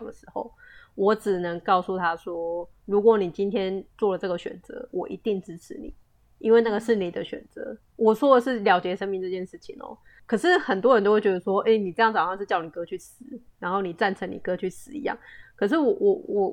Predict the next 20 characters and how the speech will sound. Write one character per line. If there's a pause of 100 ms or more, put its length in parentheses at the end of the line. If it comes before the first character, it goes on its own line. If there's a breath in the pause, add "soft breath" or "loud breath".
我
也
是
跟
他
们
说 (400)
，“呃，
没
错，
因
为
那
个
是
他
的
选
择
啊，